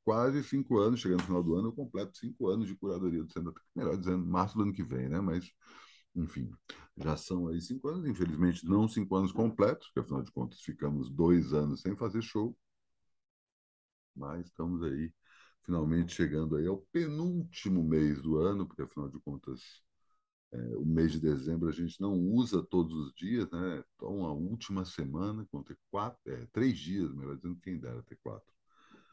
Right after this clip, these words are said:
E ainda tô vendo certinho, mas o mês de novembro já tá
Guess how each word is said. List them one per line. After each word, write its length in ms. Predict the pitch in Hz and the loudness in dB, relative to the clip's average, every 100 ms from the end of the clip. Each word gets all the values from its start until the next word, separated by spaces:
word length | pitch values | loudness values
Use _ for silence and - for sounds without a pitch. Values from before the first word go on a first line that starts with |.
| _ _ _ _ - | _ _ _ _ -14
E 100 | 69 | -10
ainda 340 | 64 71 76 - - | -8 -6 -6 -6 0
tô 160 | 110 | 2
vendo 360 | 85 85 90 82 | 2 4 4 2
certinho, 520 | 90 80 82 104 113 | -2 -4 -4 -4 -2
mas 140 | 76 | -2
o 60 | 65 | -2
mês 180 | 76 78 | -2 0
de 60 | |
novembro 400 | 80 67 80 90 | -2 -2 0 0
já 140 | 90 82 | 0 -2
tá 280 | 90 87 | -2 -4